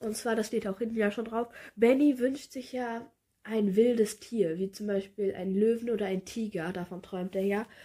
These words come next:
Ähm, so, ich mu-, hab mal kurz was weggepackt. <laughs> Und,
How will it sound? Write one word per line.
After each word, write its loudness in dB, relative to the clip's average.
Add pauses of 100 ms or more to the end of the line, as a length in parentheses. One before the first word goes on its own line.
(400)
Ähm, 0 (1600)
so, -2 (280)
ich -20
mu-, -6
hab -2
mal -6
kurz -8
was -4
weggepackt. -6 (280)
<laughs> -20
Und, -4